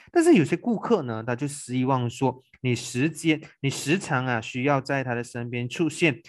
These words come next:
甚至的要不断不断的联络他才算是一个好的服务。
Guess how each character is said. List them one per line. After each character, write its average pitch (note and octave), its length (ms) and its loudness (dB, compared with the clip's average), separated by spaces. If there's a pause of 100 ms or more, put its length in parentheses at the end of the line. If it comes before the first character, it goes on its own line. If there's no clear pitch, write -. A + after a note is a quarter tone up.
(140)
甚 A#2 240 -4
至 F3 280 2
的 C#3 200 6 (200)
要 E3+ 160 6
不 C#3 120 -4
断 E3+ 220 2
不 C3 100 -2
断 F3 200 0
的 D#3 100 0
联 A#2+ 260 0
络 E3 220 2
他 D3 260 -2
才 A#2+ 240 -6
算 D3 300 -4
是 C#3+ 140 -8
一 D#3 40 0
个 D#3+ 120 -4
好 G2 280 -8
的 A2 140 -6
服 - 180 -16
务。 B2 320 -2